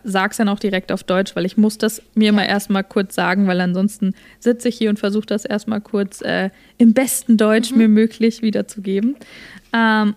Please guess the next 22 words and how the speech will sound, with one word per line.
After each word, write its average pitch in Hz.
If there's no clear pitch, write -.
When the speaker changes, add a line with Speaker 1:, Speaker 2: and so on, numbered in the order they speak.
Speaker 1:
„I 220
can't 240
rest 185
and 208
need 233
to 226
be 208
constantly 214
busy.“ 180
Also, 196
dass 202
du 196
Speaker 2:
Oh. 208
Speaker 1:
wirklich 214
nicht 240
still 233
sitzen 214
kannst 208
und 202
dass 202
du -
eigentlich 202